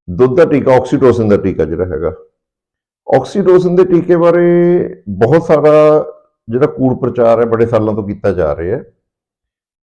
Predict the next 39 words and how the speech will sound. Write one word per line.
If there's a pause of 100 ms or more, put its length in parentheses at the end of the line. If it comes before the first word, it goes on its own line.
(180)
ਕੁਝ
ਵਿਗਿਆਨਕ
ਸੱਚ
ਹੈ,
ਮੈਂ
ਤੁਹਾਨੂੰ
ਦੱਸੂੰਗਾ
ਆਕਸੀਟੋਸਿਨ
ਬਾਰੇ। (1300)
ਪਹਿਲੀ
ਗੱਲ
ਇਹ
ਹੈ,
ਆਕਸੀਟੋਸਿਨ
ਦਾ
ਟੀਕਾ
ਦੁੱਧ
ਉਤਰਨ
ਵਾਸਤੇ
ਬਹੁਤ
ਜ਼ਿਆਦਾ
ਜ਼ਰੂਰੀ
ਹੈ। (1600)
ਦੂਜੀ
ਗੱਲ
ਇਹ
ਹੈ,
ਜਿੰਨਾ
ਕੁ
ਆਕਸੀਟੋਸਿਨ
ਟੀਕੇ
ਰਾਹੀਂ
ਜਾਂਦਾ
ਹੈ,
ਮੰਨ
ਲਓ
ਅਸੀਂ
ਟੀਕਾ
ਲਾਤਾ,